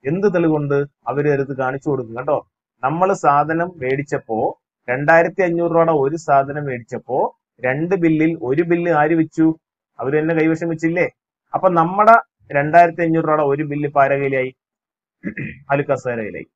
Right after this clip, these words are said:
ഇനി ഇതേപോലെ തന്നെ ഒരു, നമ്മളെ പോലെ ഒരുപാട് ആൾക്കാർക്ക് ഒരു സാധനം വിൽക്കുന്നില്ലേ?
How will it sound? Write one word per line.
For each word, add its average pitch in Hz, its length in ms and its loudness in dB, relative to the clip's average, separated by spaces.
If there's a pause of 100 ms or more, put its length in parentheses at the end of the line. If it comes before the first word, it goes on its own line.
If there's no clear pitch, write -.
(440)
ഇനി 160 120 -2 (100)
ഇതേപോലെ 208 520 4
തന്നെ 185 220 0 (240)
ഒരു, 127 120 -10
നമ്മളെ 135 280 -6
പോലെ 160 240 -4
ഒരുപാട് 156 300 2
ആൾക്കാർക്ക് 160 380 0
ഒരു 160 100 -2
സാധനം 156 360 2
വിൽക്കുന്നില്ലേ? 160 480 -2